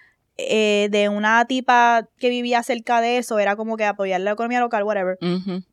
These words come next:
Speaker 1: Y se lo entregué, y cuando se lo entregué le dije, "Estos libros los escogí porque son los libros que le, que Jay-Z dice que le cambiaron la vida, y como él es tu ídolo, pues aquí te dejo estos putos
Speaker 2: Go deep,
Speaker 1: libros".
Speaker 2: diatre.
Speaker 1: Este, y él se quedó como que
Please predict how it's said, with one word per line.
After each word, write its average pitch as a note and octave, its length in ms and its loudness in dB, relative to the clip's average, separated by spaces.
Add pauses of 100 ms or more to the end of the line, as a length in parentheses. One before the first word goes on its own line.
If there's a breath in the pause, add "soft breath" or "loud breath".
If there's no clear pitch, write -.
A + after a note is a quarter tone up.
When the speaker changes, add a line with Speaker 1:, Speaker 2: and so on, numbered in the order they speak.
(480)
Speaker 1:
Y D4 380 0
se C#4+ 120 0
lo A#3 60 2
entregué, A#3+ 460 2
y C#4 40 0
cuando A#3+ 200 -2
se A#3+ 80 -2
lo A3 60 0
entregué A#3+ 280 0
le B3+ 100 2
dije, B3+ 400 0
"Estos A#3 260 -6
libros C#4+ 260 -2
los C#4+ 80 0
escogí C#4+ 480 -4
porque G#3+ 280 -8
son G#3 160 -8
los G#3 120 -4
libros C4+ 360 -4
que A3 120 -6
le, G3+ 140 -6 (140)
que G3+ 300 -6
Jay-Z G3 280 -4
dice A#3 260 -4
que A#3+ 80 -4
le G#3 80 -6
cambiaron F#3+ 420 -6
la G#3 120 -4
vida, F#3 200 -6
y F3+ 40 -8
como F#3 220 -12
él F#3+ 60 -8
es G3+ 120 -12
tu B3+ 140 -12
ídolo, B3+ 440 -4 (480 soft breath)
pues G3+ 320 2
aquí F#3 520 -8
te G#3+ 80 -10
dejo G#3+ 240 -10
estos A3+ 320 -12
putos - 240 -4
Speaker 2:
Go D#3 220 4
deep, C#3 140 -6
Speaker 1:
libros". C3+ 400 0 (200)
Speaker 2:
diatre. G#2+ 600 -2
Speaker 1:
Este, A#3+ 360 0
y A#3 180 0
él A3 120 2
se C#4+ 180 0
quedó E4 380 4
como A3+ 280 -4
que F#3+ 320 -8